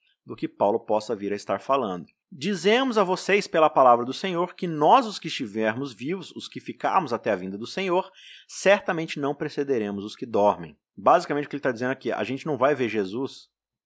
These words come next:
antes daqueles que dormiram, ou seja, a gente, eles não vão ficar pra trás. Por que que Paulo tá falando isso daqui?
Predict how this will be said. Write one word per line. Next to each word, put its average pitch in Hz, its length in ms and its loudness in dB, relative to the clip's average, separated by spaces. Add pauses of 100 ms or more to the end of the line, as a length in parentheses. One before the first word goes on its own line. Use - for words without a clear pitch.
antes 120 300 -2
daqueles 117 320 -2
que - 80 -6
dormiram, 110 300 0
ou 101 40 -2
seja, 98 180 -4
a - 60 -4
gente, - 280 -10
eles 107 240 -4
não 131 100 -4
vão 151 140 4
ficar 139 160 2
pra 117 120 4
trás. - 560 2
Por 277 120 -8
que 403 100 -2
que - 60 -6
Paulo 226 160 6
tá 190 80 -2
falando 147 180 0
isso 127 100 -6
daqui? 104 360 -4